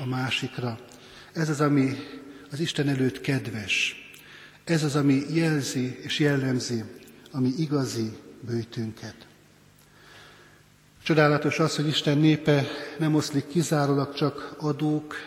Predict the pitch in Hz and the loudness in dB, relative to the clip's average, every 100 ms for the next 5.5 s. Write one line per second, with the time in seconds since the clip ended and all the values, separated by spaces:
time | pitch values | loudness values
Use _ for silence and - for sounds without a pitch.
0 | - 143 135 131 123 - 131 123 131 127 | -4 0 0 0 -4 -2 -4 -4 -4 -6
1 | 127 - - - - 120 - - 127 123 | -6 -12 -20 -16 -8 -8 -6 -6 -4 -6
2 | 117 113 113 - - 110 - - - - | -6 -6 -8 -10 -12 -14 -14 -20 -20 -20
3 | - - - 147 147 147 151 - - - | -20 -16 -2 2 4 4 0 -8 -14 -18
4 | - - - - 180 180 160 - 151 156 | -20 -20 -20 -2 4 6 6 6 2 2
5 | 151 - 160 170 | 0 2 2 2